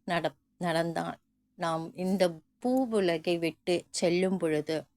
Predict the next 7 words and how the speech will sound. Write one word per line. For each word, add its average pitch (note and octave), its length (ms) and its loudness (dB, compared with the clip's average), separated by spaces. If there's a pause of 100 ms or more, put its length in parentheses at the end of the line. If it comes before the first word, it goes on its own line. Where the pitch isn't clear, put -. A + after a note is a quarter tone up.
(440)
எந்தவித F3+ 600 2
நம்மளுடைய E3+ 520 2
ஆத்மா F3 600 -2
வந்து F3+ 360 0 (800)
எந்தவித G3 920 4 (1160)
துன்பங்களுக்கும் G3+ 960 2 (140)
ஆளாகாமல் F3 720 0